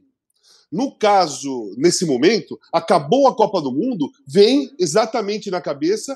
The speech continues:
a camisa amarela sequestrada pelos bolsonaristas, defensores do fascismo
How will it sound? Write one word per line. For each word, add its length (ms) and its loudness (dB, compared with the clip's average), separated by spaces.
a 80 -6
camisa 340 0
amarela 600 2
sequestrada 840 -2
pelos 640 2
bolsonaristas, 880 0
defensores 580 2
do 80 -4
fascismo 920 0